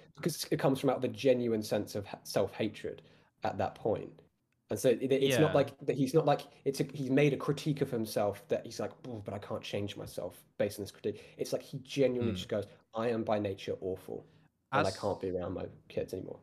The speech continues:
Speaker 2: as someone who's had experience with self-loathing, um, in various capacities, I definitely read this much more as,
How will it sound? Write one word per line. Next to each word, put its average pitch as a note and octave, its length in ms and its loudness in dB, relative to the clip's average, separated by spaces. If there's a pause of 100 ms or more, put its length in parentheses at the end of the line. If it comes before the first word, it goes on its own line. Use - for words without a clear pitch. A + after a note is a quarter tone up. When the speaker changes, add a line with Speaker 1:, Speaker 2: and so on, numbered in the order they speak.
Speaker 2:
as C#3 160 0
someone E3+ 240 -4
who's C#3 140 -4
had A#2+ 140 -2
experience G#2 440 -6
with F#2+ 140 -14
self-loathing, F2+ 680 -8 (160)
um, F#2 580 -8 (280)
in G#2 80 -14
various F#2+ 260 -4
capacities, F#2+ 560 -8 (640)
I A#2+ 320 -2
definitely A#2+ 380 -2
read A2+ 240 -4
this A2+ 220 -2
much G#2 480 -4
more G2 520 -4
as, F#2+ 640 -8